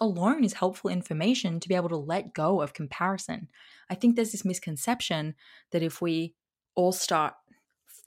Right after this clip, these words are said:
finding out that we're all different, we're going to compare ourselves to someone that's really different to us. But I think logically,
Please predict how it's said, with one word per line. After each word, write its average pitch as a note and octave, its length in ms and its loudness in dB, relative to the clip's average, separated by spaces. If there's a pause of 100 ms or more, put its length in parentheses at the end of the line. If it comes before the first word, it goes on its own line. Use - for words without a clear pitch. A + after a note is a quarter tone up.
(160)
finding F3+ 500 2
out F3+ 460 6
that - 160 0
we're D#3 200 2
all D3 300 0
different, E3 680 2 (440)
we're D#3+ 260 6
going E3 500 2
to D3 440 0 (600)
compare A3+ 500 6
ourselves D#3 760 2 (460)
to F#3+ 140 4
someone D#3 340 2
that's C3+ 220 -2
really D3+ 240 2
different A3 320 0
to D3+ 160 -2
us. D3+ 280 -4 (460)
But G3 100 6
I F#3+ 100 8
think C4+ 500 4 (420)
logically, E3+ 800 2